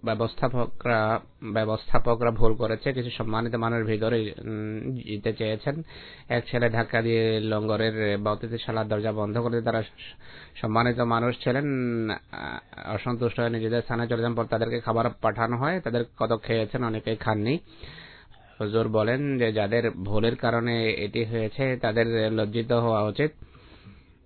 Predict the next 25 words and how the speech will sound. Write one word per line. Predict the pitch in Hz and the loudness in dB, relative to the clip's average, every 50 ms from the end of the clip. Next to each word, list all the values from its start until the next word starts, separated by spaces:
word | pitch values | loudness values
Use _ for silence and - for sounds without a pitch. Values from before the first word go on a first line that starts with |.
| - - - - - - - - _ _ - - - - _ _ - - - | -20 -20 -20 -20 -20 -20 -20 -20 _ _ -20 -20 -20 -20 _ _ -20 -10 -2
তারা, | - 110 113 127 120 107 110 110 117 113 - - - | 0 4 4 6 6 6 4 2 0 -4 -8 -12 -12
উম, | 87 104 117 117 117 117 117 110 | -12 -10 -6 -6 -4 -2 0 0
বড় | 113 117 117 113 - - - | 2 2 2 0 -2 -4 -4
সৌ-, | 117 113 110 104 - - | -2 -2 -2 -4 -8 -8
সৌভাগ্যবান | - - - 117 113 120 120 110 120 123 123 120 110 110 110 120 113 110 107 107 | -6 0 0 2 4 4 2 4 4 4 4 4 2 2 0 -2 -2 -2 -2 0
যে | 107 110 110 107 107 107 - - - - - - - - - - - 107 | 0 2 2 2 0 -2 -6 -12 -20 -20 -20 -20 -20 -20 -18 -10 -4 0
যাদের | 113 110 107 117 113 | 2 2 4 4 4
আহাজারি | 110 104 104 117 113 110 113 113 113 113 107 104 104 104 - - - - - - - - - - - - - | 4 4 4 2 2 4 4 4 4 2 2 2 0 0 -2 -4 -6 -12 -16 -20 -20 -20 -20 -20 -14 -6 -4
আকাশে | - 196 - - 113 110 - - 117 110 107 104 - - - - 185 - | -2 -2 -2 -2 -2 -2 0 0 0 0 0 -2 -6 -8 -12 -6 -2 0
গৃহীত | 113 110 110 120 117 - 120 | 0 2 2 2 2 2 0
হয়েছে।" | 113 113 113 107 107 101 - 120 | -2 0 0 0 0 0 0 0
তিনি | 117 120 113 117 | 0 0 -2 0
বলেন, | 113 113 110 113 113 | 2 2 2 2 0
"আজ | 110 110 107 110 110 | 0 0 0 2 2
রাতে | 110 107 110 107 - 113 | 2 2 2 2 2 0
আল্লাহ | 110 107 107 110 | 0 2 2 2
তাআলা | 107 117 110 110 107 | 2 4 2 2 2
আমাদের | 107 110 113 113 110 | 2 2 2 0 0
কেমন | 104 - 110 107 113 117 | 0 -2 -2 -2 -2 -2
ভাষায় | 113 113 113 - - 117 113 - | 0 0 -2 0 0 -2 -2 -2
সম্বোধন | 113 110 107 110 110 104 117 117 | -4 -4 -2 -2 -2 -2 -2 -2
করেছেন, | 107 113 110 110 110 104 - 120 135 160 - - - - - - - - - - - 117 | 0 0 0 0 0 0 0 -2 -2 -4 -8 -14 -20 -18 -18 -18 -20 -20 -16 -8 -6 -2
যে | 110 110 | 0 0
ভাষায় | 107 110 123 120 - 120 113 | 2 2 2 2 2 2 0
পূর্বে | - - 113 107 104 107 110 | 2 4 4 4 4 4 2